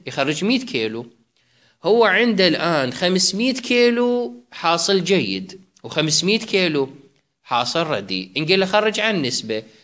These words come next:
إيش قد زكاتك؟" مية كيلو، اعطي خمسين كيلو من الجيد واعطي خمسين كيلو من الرديء، إيش قد يصير المجموع؟ مائة، ادفعها لمستحقيها. واضح؟ هذا يسموه على النسبة.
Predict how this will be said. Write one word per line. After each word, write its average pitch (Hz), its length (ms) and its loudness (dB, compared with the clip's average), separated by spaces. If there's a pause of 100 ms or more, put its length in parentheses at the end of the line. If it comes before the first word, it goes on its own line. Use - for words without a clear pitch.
(120)
إيش 135 120 -6
قد 214 120 2
زكاتك؟" 185 640 0 (140)
مية 233 140 2
كيلو، 107 480 -2 (460)
اعطي 208 260 0
خمسين 190 460 2
كيلو 226 340 4
من 220 120 2
الجيد 151 600 -2 (560)
واعطي 226 240 0
خمسين 208 420 0
كيلو 233 280 2
من 220 120 4
الرديء، 104 600 -4
إيش 131 140 -2
قد 202 120 2
يصير 214 260 4
المجموع؟ 147 540 2 (140)
مائة، 143 420 0 (260)
ادفعها 190 420 -2
لمستحقيها. 101 1200 -6 (220)
واضح؟ 120 480 -2 (340)
هذا 156 200 2
يسموه 160 400 0
على 175 180 2
النسبة. 101 520 -6